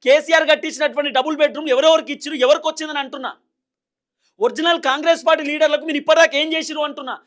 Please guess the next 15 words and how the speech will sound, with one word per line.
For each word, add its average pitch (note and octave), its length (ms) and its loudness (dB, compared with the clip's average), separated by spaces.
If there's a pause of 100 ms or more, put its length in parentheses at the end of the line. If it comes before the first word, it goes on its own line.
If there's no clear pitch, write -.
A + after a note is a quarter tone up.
(180)
కార్యకర్తలకు D#4 600 2
ఇప్పటిదాకా D4+ 340 2
మీరు D4 120 0
ఏం D4+ 160 2
చేసిరు D4+ 260 -6
అంటున్నా. C#4 300 -10 (300)
ఒరిజినల్ D#4+ 360 0
కాంగ్రెస్ D4 400 -2
పార్టీ D4 160 2
లీడర్లకు D4+ 380 0
ఇప్పటిదాకా D4 340 -2
పదవులు C#4 380 -2
ఎందుకు D#4+ 240 -4
రాలేదు D#4 260 4
అంటున్నా. C#4 360 -10